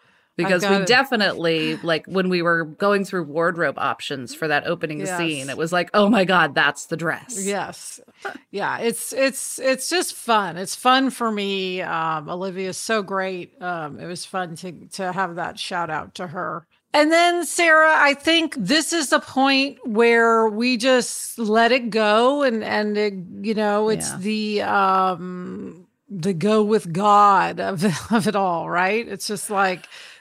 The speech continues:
Speaker 2: the show is on now. Yes, we're still finishing it, but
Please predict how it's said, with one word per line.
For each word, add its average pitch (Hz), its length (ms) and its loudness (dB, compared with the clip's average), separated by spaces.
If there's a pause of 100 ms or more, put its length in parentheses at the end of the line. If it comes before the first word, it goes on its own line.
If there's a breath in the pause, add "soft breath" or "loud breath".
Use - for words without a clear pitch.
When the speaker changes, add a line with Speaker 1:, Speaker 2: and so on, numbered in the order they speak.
(120)
Speaker 2:
the 202 100 -2
show 247 420 4
is 247 180 0
on 220 340 2
now. 214 580 2
Yes, 214 360 0
we're 208 100 -6
still 220 280 -4
finishing 285 580 0
it, 254 220 -2
but 196 300 -2